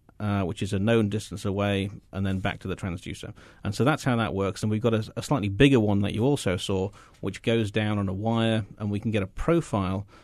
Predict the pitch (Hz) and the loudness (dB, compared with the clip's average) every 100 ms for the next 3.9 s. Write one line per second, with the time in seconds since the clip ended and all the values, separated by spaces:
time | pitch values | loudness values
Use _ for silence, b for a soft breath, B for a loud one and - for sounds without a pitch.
0 | b - 101 - - 127 123 113 113 107 | b -12 -10 -8 0 2 4 4 0 -2
1 | - 98 98 - 98 117 113 - 98 - | -4 -4 -6 -12 0 2 2 0 -6 -2
2 | 107 80 - 104 104 110 101 104 107 101 | -2 -2 -10 -8 -6 -4 -4 -4 -2 -4
3 | - - 107 101 101 101 101 95 | -8 -4 0 0 0 0 0 -2